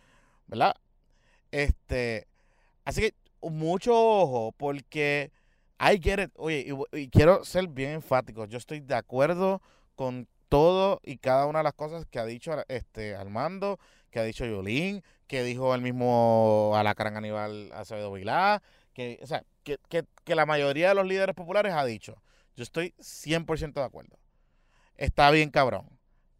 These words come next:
pero es su candidato al final del día.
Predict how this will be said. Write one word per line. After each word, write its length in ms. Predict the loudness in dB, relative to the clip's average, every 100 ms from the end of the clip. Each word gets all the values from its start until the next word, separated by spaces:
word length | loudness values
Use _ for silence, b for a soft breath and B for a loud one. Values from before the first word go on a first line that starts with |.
| _
pero 400 | 2 4 4 0 _
es 120 | -10
su 100 | -6
candidato 520 | -4 -4 -4 -8 -10 -18 _ _ _
al 140 | -8 -8
final 220 | -6 -6
del 100 | -6
día. 240 | -8 -14